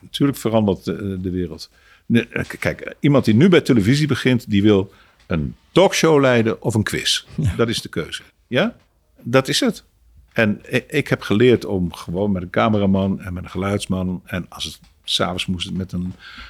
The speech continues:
Speaker 1: lichtmeneer ergens een opstelling te maken en dan,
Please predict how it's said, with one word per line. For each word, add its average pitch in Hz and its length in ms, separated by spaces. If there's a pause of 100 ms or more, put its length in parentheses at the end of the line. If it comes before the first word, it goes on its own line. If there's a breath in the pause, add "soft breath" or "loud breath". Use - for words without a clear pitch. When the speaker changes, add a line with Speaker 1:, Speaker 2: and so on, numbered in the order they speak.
Speaker 1:
lichtmeneer 123 720 (120)
ergens 92 560 (120)
een - 160
opstelling 123 440
te 104 100
maken 95 440
en 98 180
dan, 82 200